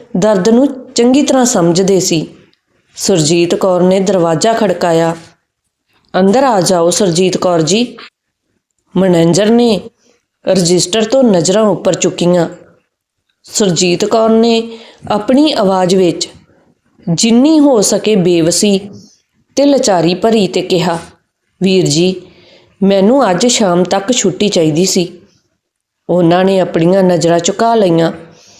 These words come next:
ਤਾਂ ਕਿ ਉਹਨਾਂ ਦੀਆਂ ਅੱਖਾਂ ਦਾ ਸੱਚ ਮੈਨੇਜਰ ਪੜ੍ਹ ਨਾ ਸਕੇ। "ਅੱਜ ਪਿੰਡੋਂ ਫੋਨ ਆਇਆ ਸੀ, ਮੇਰੀ ਇੱਕ ਨਨਾਣ ਬਹੁਤ ਬਿਮਾਰ ਹੈ। ਸ਼ਾਇਦ, ਸ਼ਾਇਦ ਆਖਰੀ ਸਮਾਂ ਆ ਉਹਨਾਂ ਦਾ।"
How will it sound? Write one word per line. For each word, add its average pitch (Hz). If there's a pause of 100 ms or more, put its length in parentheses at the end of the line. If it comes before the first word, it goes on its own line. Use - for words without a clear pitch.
(460)
ਤਾਂ 175
ਕਿ 202
ਉਹਨਾਂ 180
ਦੀਆਂ 196 (100)
ਅੱਖਾਂ 226
ਦਾ 214
ਸੱਚ 180
ਮੈਨੇਜਰ 190
ਪੜ੍ਹ 190
ਨਾ 262
ਸਕੇ। 170 (1000)
"ਅੱਜ 185
ਪਿੰਡੋਂ 220
ਫੋਨ 202
ਆਇਆ 165
ਸੀ, 160 (840)
ਮੇਰੀ 185
ਇੱਕ 185
ਨਨਾਣ 180
ਬਹੁਤ 185
ਬਿਮਾਰ 180
ਹੈ। 170 (720)
ਸ਼ਾਇਦ, 165 (680)
ਸ਼ਾਇਦ 160
ਆਖਰੀ 180
ਸਮਾਂ 214
ਆ 214
ਉਹਨਾਂ 214
ਦਾ।" 226